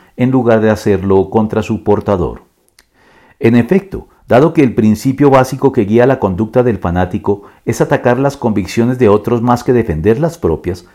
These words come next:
como corresponde al creyente verdaderamente maduro y comprometido con la causa de Cristo, el fanatismo suele tener la vista corta y el entendimiento cerrado para ver más allá de lo evidente.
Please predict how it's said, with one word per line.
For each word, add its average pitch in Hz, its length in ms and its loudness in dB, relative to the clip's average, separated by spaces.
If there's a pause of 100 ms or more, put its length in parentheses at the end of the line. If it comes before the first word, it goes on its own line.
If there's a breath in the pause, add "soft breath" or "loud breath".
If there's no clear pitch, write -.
(120 soft breath)
como 67 260 -8
corresponde 80 580 -2
al 107 100 2
creyente 95 880 0
verdaderamente 107 760 0
maduro 113 640 4 (240 loud breath)
y 117 160 0
comprometido 90 800 0
con 90 180 -2
la 67 120 -6
causa 127 340 2
de 147 160 -2
Cristo, 90 420 -8 (600 loud breath)
el 131 160 4
fanatismo 147 640 2
suele 135 240 2
tener 113 280 4
la 120 120 2
vista 123 320 -2
corta 92 400 -2
y 76 120 -4
el 87 60 0
entendimiento 98 720 0
cerrado 113 560 0
para 98 200 0
ver 98 180 2
más 104 180 -2
allá 101 220 2
de 101 100 4
lo 101 80 4
evidente. 85 680 -4